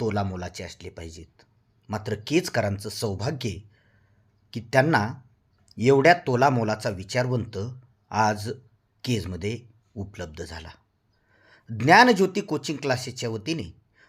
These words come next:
बक्षीस वितरण समारंभाचा कार्यक्रम ठेवला होता आणि त्यानिमित्त जागतिक कीर्तीचे प्लास्टिक सर्जन डॉक्टर विठ्ठलराव लहाने यांना निमंत्रित केलं होतं. परीक्षेला सामोरे जाताना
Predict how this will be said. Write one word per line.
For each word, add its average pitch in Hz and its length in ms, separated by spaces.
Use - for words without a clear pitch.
बक्षीस 170 520
वितरण 139 340
समारंभाचा 110 680
कार्यक्रम 95 480
ठेवला 95 320
होता 98 320
आणि 104 140
त्यानिमित्त 117 500
जागतिक 131 560
कीर्तीचे 113 420
प्लास्टिक 101 560
सर्जन 123 400
डॉक्टर 143 560
विठ्ठलराव 117 680
लहाने 92 500
यांना 104 360
निमंत्रित 85 460
केलं 80 160
होतं. 85 260
परीक्षेला 165 580
सामोरे 120 540
जाताना 92 440